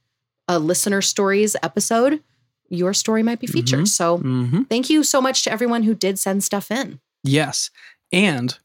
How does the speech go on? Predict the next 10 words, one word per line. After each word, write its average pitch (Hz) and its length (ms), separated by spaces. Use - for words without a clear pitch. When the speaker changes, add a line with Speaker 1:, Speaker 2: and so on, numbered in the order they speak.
Speaker 2:
we 165 140
have 185 240
one 143 500
last 131 400
little 131 400
short - 420
story. - 520
This 175 280
is, 135 480
uh, 123 400